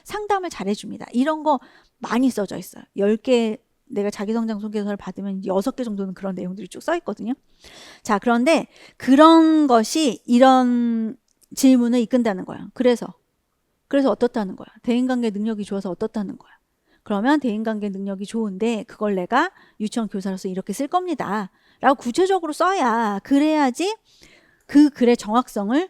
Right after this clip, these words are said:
높일 수 있다는 거죠. 아니면 "대인관계가 좋습니다." 예를 들어 이런 사례들을 들 수 있습니다.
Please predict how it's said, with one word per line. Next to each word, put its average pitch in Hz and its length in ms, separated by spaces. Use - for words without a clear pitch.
높일 247 260
수 - 120
있다는 - 240
거죠. - 200
아니면 269 360
"대인관계가 330 580
좋습니다." 220 680
예를 247 220
들어 269 300
이런 277 320
사례들을 311 540
들 240 180
수 - 100
있습니다. 208 560